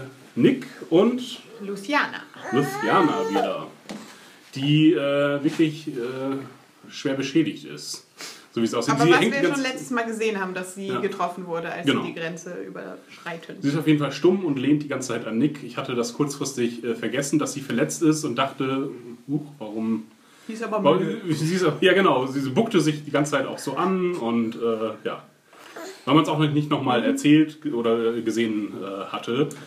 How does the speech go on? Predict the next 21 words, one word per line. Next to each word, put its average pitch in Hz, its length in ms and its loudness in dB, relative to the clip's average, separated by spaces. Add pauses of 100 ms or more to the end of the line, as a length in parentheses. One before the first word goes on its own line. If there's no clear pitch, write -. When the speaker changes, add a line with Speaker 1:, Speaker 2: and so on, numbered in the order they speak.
(340)
Speaker 1:
ähm, 101 400 -2 (280)
dass 95 160 -8
sie 107 60 -2
jetzt - 140 -6
verletzt 95 300 -6
ist, 135 220 -4
da 107 60 0
musste 110 320 -6
man 107 140 -4
sich - 160 -14
tatsächlich - 360 -14
dran 113 180 -4
erinnern. 98 380 -8
Da 87 120 -10
verlangt 117 280 -10
einem 113 120 -6
die 110 60 -4
Serie 113 360 0
schon - 180 -10
einiges 101 340 -4
ab. - 220 -8